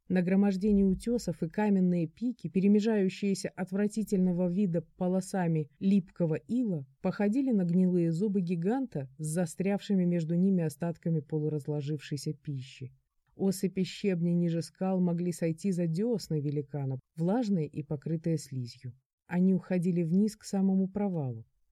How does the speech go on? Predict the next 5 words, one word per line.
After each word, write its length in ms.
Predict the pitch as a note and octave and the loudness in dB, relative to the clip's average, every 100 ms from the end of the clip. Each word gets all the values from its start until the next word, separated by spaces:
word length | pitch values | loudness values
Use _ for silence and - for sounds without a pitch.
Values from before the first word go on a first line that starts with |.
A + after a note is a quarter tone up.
| _ | _
каньону, 720 | - D3+ D3 C#3+ G3+ A#3 G#3 | -6 -2 -2 0 0 2 0
по 180 | F#3 E3 | -4 -8
которому 600 | C#3 C3 C3 E3 E3 D#3 | -8 -8 -4 -2 0 -2
тёк 400 | C#3+ - C#3+ C#3 _ _ _ _ | -4 -6 -6 -8 _ _ _ _
глубокий. 840 | D#3+ D#3+ E3 C#3+ C3 B2 _ - | -6 -4 -4 -4 -6 -8 _ -20